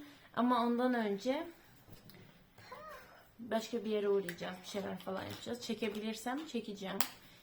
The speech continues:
Çekemeyebilirim, o yüzden bilmiyorum ama en azından bir hızlı bir şekilde hazırlanma videosu başlatalım dedim,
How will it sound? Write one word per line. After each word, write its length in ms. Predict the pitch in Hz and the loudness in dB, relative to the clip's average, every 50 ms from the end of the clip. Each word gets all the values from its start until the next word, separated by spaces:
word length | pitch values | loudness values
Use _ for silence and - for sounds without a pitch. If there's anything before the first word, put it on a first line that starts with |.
| - - - | -20 -18 -8
Çekemeyebilirim, 1080 | - 233 220 - 226 208 208 208 202 196 180 175 - 151 190 196 165 196 180 175 202 202 185 | -6 -6 -4 -2 -2 0 0 2 0 0 0 -2 -2 -2 -2 -2 0 0 0 0 0 -2 -4
o 40 | |
yüzden 460 | 185 170 170 - - - 208 226 226 202 | -4 -6 -6 -8 -6 -4 -2 -2 -2 0
bilmiyorum 400 | 202 190 190 175 180 202 233 247 | 0 -2 -2 -2 -4 -2 -2 0
ama 220 | 240 226 226 254 - - - - - - - | 0 0 0 -2 -4 -10 -14 -16 -12 -2 2
en 100 | 254 262 254 | 4 4 4
azından 340 | 233 220 233 240 240 233 220 | 4 4 2 2 2 2 2
bir 220 | 233 220 214 202 | 0 0 0 0
hızlı 360 | 220 226 220 202 208 214 214 | 0 0 0 0 -2 -4 -4
bir 40 | 214 | -4
şekilde 420 | - - 214 202 - - 190 196 233 | -2 -2 -2 -2 -2 -2 -2 0 2
hazırlanma 640 | 233 202 190 196 196 196 196 202 196 196 196 185 | 2 2 2 2 2 2 2 2 2 0 0 0
videosu 520 | 190 190 175 - 196 196 - - - 190 170 - - - | 0 -2 2 2 0 0 0 -2 -2 -4 -4 -4 -2 0
başlatalım 680 | 185 185 180 - - 180 175 - 175 170 165 165 160 - - - - - - - - - - - - - - | 2 2 2 0 -4 -6 -6 -6 -6 -4 -4 -4 -6 -8 -12 -20 -20 -20 -20 -20 -20 -20 -20 -20 -18 -2 2
dedim, 360 | 247 254 233 262 262 262 | 2 4 6 6 6 4